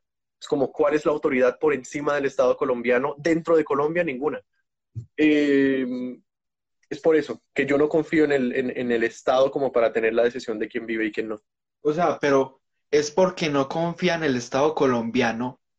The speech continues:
Speaker 2: de regular la pena de muerte.
Speaker 1: Em, <laughs> yo no confío en muchas decisiones que toma el Estado colombiano,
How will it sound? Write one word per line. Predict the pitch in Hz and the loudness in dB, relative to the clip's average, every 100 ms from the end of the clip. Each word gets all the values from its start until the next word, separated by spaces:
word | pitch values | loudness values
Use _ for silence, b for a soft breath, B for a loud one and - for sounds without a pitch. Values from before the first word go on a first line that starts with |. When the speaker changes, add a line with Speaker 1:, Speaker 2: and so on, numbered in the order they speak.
| _ _ _ _ | _ _ _ _
Speaker 2:
de | 120 147 | -2 0
regular | 139 139 131 131 123 120 | 2 0 2 2 2 0
la | 135 143 | 0 0
pena | 143 151 143 | 0 0 0
de | 117 | 0
muerte. | 127 147 113 - - _ _ _ _ _ _ _ _ _ _ _ | 0 0 -2 -12 -20 _ _ _ _ _ _ _ _ _ _ _
Speaker 1:
Em, | - 151 151 151 147 151 147 139 B - _ | 2 4 6 4 2 0 -4 -8 B -20 _
<laughs> | - - 185 | -8 -8 -8
yo | 143 190 | 0 2
no | 214 | 2
confío | 220 226 220 233 226 214 | 2 0 0 2 4 6
en | 196 | 6
muchas | 226 240 226 196 | 4 4 2 0
decisiones | 185 175 170 165 | 0 0 0 0
que | - | 0
toma | 147 139 139 | 0 2 2
el | |
Estado | 127 - 117 | 2 2 2
colombiano, | 117 120 110 104 92 | 2 -2 -2 0 -2